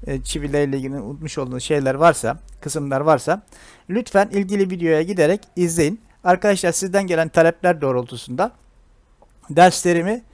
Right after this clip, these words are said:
modül modül ay-, e, a-, ayırdım.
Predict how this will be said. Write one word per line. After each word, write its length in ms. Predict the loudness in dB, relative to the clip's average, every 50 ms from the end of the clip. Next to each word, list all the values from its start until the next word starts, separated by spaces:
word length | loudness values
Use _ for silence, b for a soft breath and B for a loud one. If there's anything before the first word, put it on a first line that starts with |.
| b b b b b -4
modül 340 | 0 0 2 2 2 0 0
modül 400 | 2 0 0 0 0 0 2 2
ay-, 180 | 4 4 2
e, 140 | -2 -2 0
a-, 420 | 0 0 0 0 -2 -2 -4 -4 -4 -2
ayırdım. 500 | 2 4 6 6 4 4 2 -4 -4 -4